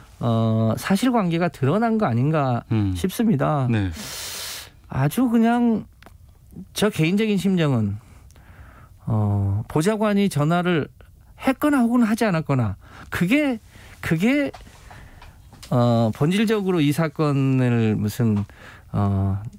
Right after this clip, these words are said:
Speaker 1: 정의와 부정의를 가르는 기준은 아니라고 보여집니다. 그래서
Speaker 2: 음.
Speaker 1: 지금은 몇 가지의 몇 가지를 추가적으로 확인하는 정도이고,
Speaker 2: 네.
Speaker 1: 어, 따라서 이 문제는,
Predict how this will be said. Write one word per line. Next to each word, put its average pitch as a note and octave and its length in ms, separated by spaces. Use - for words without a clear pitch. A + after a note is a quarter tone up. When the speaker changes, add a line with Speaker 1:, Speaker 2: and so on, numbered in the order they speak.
Speaker 1:
정의와 B2+ 400
부정의를 A#2+ 560
가르는 A2 540
기준은 G#3 540
아니라고 A2+ 540
보여집니다. C#3 580
그래서 A2+ 320
Speaker 2:
음. G2 100
Speaker 1:
지금은 E3 540
몇 B2+ 220
가지의 F#3+ 340
몇 B2 180
가지를 E3 300
추가적으로 G3+ 480
확인하는 A3 480
정도이고, C#3 800
Speaker 2:
네. G2+ 260
Speaker 1:
어, G#2+ 540
따라서 D3 580
이 C#3 120
문제는, D3 1300